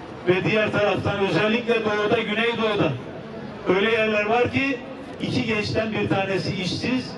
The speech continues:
üç gençten bir tanesi işsiz. İşsizlik işte bu noktaya gelmiş durumda. Peki Erbakan hocamızın söylediği üçüncü şey neydi?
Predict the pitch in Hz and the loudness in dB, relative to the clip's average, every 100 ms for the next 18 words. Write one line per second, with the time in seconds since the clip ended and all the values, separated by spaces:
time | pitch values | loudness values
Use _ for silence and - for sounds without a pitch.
0 | - - - 220 226 - 208 190 - 208 | -10 -12 -6 -2 0 0 0 0 0 0
1 | 208 196 - 185 180 - 180 165 110 - | 2 2 2 2 2 0 0 0 0 -2
2 | 247 240 - - - - - 302 - - | -2 -4 -10 -12 -14 -12 -4 -2 -2 -2
3 | 190 220 220 175 - 208 185 180 170 180 | 0 0 -2 -2 0 0 2 2 2 2
4 | 185 175 165 160 143 175 160 143 135 - | 2 2 4 2 2 4 4 2 -2 -2
5 | - - - - - 208 220 247 254 262 | -10 -10 -10 -4 0 2 4 4 4 2
6 | 247 240 233 247 240 226 240 233 240 240 | 2 4 4 2 2 0 0 2 4 4
7 | 247 226 247 262 277 269 254 240 226 247 | 2 0 -2 2 2 4 0 2 2 2
8 | 277 | 2